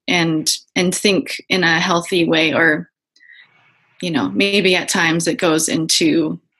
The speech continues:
more arrogance. We don't have to go there. We're just, you know, more in the middle, assertive ground.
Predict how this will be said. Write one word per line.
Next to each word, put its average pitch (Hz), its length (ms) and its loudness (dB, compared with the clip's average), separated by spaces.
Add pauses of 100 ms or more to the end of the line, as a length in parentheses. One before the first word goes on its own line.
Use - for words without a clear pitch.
(320)
more 165 220 0
arrogance. 180 760 0
We 285 120 2
don't 330 100 6
have 254 120 4
to 247 100 0
go 190 200 0
there. 190 540 0
We're 233 140 2
just, 247 280 0
you 240 120 2
know, 190 260 0 (460)
more 214 160 4
in 214 100 4
the 214 80 4
middle, 196 340 2
assertive 190 680 0 (180)
ground. 175 580 -6